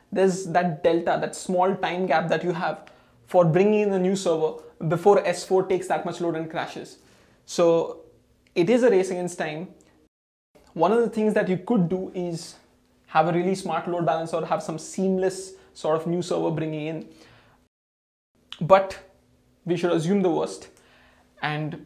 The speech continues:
there are some possible, let's say, workarounds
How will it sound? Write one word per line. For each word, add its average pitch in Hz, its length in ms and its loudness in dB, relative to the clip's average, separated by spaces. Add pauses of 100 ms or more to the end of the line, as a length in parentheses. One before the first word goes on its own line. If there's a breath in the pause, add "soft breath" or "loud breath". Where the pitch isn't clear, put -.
(120)
there 165 200 0
are 185 120 4
some 180 260 -2
possible, 170 380 -2
let's 156 440 -2
say, 165 220 -2
workarounds 180 1000 0